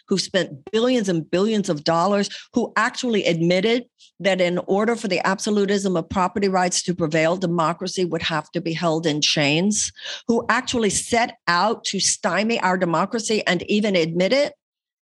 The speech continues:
Do they love their kids? Yeah, from what I hear, they love their kids. Where, what I would ask is, well, do they not get that their kids are gonna, are gonna breathe this air too? Do they not get that? I don't know. You'd have to ask them, but I think it's worth pointing out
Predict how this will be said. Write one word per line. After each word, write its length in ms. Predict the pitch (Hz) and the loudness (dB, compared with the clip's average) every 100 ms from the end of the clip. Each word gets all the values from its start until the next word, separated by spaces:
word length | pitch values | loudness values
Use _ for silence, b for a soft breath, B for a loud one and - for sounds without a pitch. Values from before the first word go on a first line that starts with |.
| _ _ _ | _ _ _
Do 180 | - 240 | -2 0
they 160 | 240 254 | 2 2
love 260 | 294 269 | 2 2
their 120 | 269 | 0
kids? 480 | 262 - 302 339 311 | 0 0 2 0 -2
Yeah, 320 | 285 - 285 | -2 0 0
from 220 | 220 233 240 | 0 0 2
what 100 | 294 | 2
I 80 | |
hear, 220 | 254 320 349 | 2 2 2
they 120 | 247 | 2
love 220 | 226 214 | 2 0
their 100 | 220 | -2
kids. 560 | 220 330 302 - - - | 0 0 0 -4 -18 -4
Where, 240 | 226 240 - | 0 0 0
what 180 | 233 151 | 0 2
I 180 | 226 311 | 2 2
would 140 | 277 | 2
ask 260 | 247 220 226 | 0 0 -4
is, 160 | 214 | -4
well, 160 | 214 214 | -4 -4
do 220 | 202 233 | -4 -4
they 160 | 220 220 | -2 -2
not 260 | 214 196 | -2 -2
get 160 | 220 - | -2 -2
that 160 | 175 | -2
their 160 | 196 202 | 0 -2
kids 320 | - 254 233 | 0 -2 0
are 60 | 240 | -2
gonna, 400 | 226 226 226 214 _ _ _ - | -2 0 0 -2 _ _ _ -4
are 80 | 214 | -2
gonna 240 | 220 220 | 0 -2
breathe 380 | 196 202 233 214 | -2 0 0 0
this 240 | 226 220 - | -2 -4 -2
air 240 | 214 220 214 | 0 0 0
too? 640 | - - 254 294 349 403 B B B _ | -2 0 0 0 -2 -6 B B B _
Do 120 | 247 | -2
they 200 | 247 262 | 2 2
not 320 | 330 311 180 | 2 0 0
get 260 | - 220 - | 0 0 0
that? 320 | 285 302 - b b | 0 0 -2 b b
I 80 | 240 | -2
don't 160 | 240 233 | 0 0
know. 100 | 208 | 2
You'd 200 | 202 196 | 2 2
have 180 | 190 190 | 0 0
to 80 | |
ask 320 | 170 156 - - | 0 0 -2 0
them, 280 | 262 190 185 B - | 0 0 -4 B -2
but 120 | - | 0
I 80 | 170 | 2
think 180 | 214 185 | 0 0
it's 100 | 190 | 0
worth 220 | 190 196 | -2 -2
pointing 320 | 214 208 233 | 0 2 2
out 240 | 262 214 | 0 -2